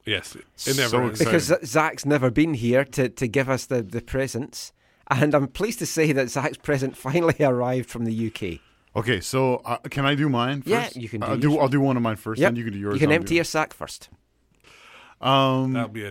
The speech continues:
Speaker 2: okay.
Speaker 1: difficulty.
Speaker 2: So, <laughs> so, so, uh, I'm gonna go, I'm gonna give, I think I'm gonna give Michael's first, because if I give Steve's,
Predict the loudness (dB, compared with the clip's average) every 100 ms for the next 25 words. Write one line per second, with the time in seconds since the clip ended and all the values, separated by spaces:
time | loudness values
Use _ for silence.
0 | -2 2 4 2 -4 -20 _ -10 -4 -2
1 | -2 -8 -16 -16 -16 -18 -18 -8 -8 -8
2 | -20 _ -16 -14 -16 -14 -10 -8 -10 -14
3 | -6 -6 -6 _ _ -20 -20 -20 -6 2
4 | 4 4 2 0 2 4 4 4 2 2
5 | 0 0 -2 0 0 0 0 0 2 0
6 | 0 -2 -2 -2 -2 -2 0 0 2 2
7 | 2 0 -6 -4 -6 -6 -10 -8 -6 -6
8 | -6 -6 -6 -6 -8 -4 -4 -4